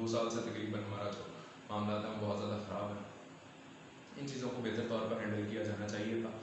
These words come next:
ख़ास तौर से एजुकेशन के हवाले से मैं बात करूँगा, तो इसको ऑनलाइन एजुकेशन, अ, is a solution। अब मैं तो यही कहूँगा कि ये वाकई ही में एक सॉल्यूशन है। हम लोगों ने सिर्फ और सिर्फ ये एक बहाना बनाया हुआ है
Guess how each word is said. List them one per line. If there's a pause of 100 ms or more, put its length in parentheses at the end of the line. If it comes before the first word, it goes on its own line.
(280)
ख़ास
तौर
से
एजुकेशन
के
हवाले
से
मैं
बात
करूँगा,
तो
इसको (360)
ऑनलाइन
एजुकेशन,
अ,
is
a
solution। (600)
अब
मैं
तो
यही
कहूँगा
कि
ये
वाकई
ही
में
एक
सॉल्यूशन
है।
हम
लोगों
ने
सिर्फ
और
सिर्फ
ये
एक
बहाना
बनाया
हुआ
है